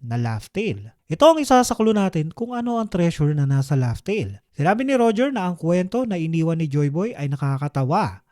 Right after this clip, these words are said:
Ang story na nabasa nila ay tungkol sa true history of the world na nabuo nila sa pamamagitan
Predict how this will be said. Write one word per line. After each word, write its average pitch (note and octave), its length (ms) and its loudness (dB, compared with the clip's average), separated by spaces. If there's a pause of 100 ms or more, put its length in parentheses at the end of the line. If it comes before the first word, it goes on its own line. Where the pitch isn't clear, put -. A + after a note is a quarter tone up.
(120)
Ang F#3+ 80 -2
story D4+ 320 4
na D4+ 120 0
nabasa A#3+ 440 2
nila F3+ 340 -2
ay F#3 220 -4
tungkol F#3+ 400 -2
sa C#3+ 160 -4
true C#3+ 320 2
history C#3 480 0
of C3+ 160 -4
the C3+ 80 0
world C#3 400 -2 (180)
na A3 140 0
nabuo D4 320 2
nila A#3 320 2
sa - 80 -8
pamamagitan G#3 800 -4